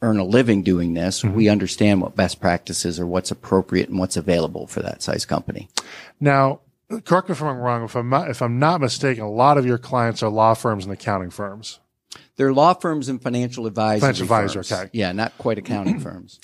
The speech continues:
Speaker 2: So i-, i-, is that because those kinds of firms tend to lend themselves better to outsourced I T than do others?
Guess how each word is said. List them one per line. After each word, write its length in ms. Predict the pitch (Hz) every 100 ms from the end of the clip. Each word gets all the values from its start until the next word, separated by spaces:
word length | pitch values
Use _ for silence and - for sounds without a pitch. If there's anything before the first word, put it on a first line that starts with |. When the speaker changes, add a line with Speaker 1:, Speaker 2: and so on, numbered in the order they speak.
| -
Speaker 2:
So 720 | - - 143 135 131 127 120 123 _ _ _ _ _ _ _ _ _ _ _ _ _
i-, 40 | 170 _
i-, 220 | 156 143 -
is 200 | 151 117
that 260 | 151 190 -
because 600 | 165 - 147 143 139 120
those 260 | 131 139
kinds 320 | - 139 131 120
of 80 |
firms 520 | 113 - 127 127 123 120
tend 460 | - 131 127 131
to 240 | - 127 113
lend 280 | 107 120
themselves 600 | 120 113 - 123 117 113
better 480 | 98 101 110 117 117
to 200 | 113 -
outsourced 580 | 117 117 - 123 113 -
I 160 | 113 113
T 320 | - 123 120
than 240 | 110 110
do 180 | 107 104
others? 500 | 107 113 127 131 -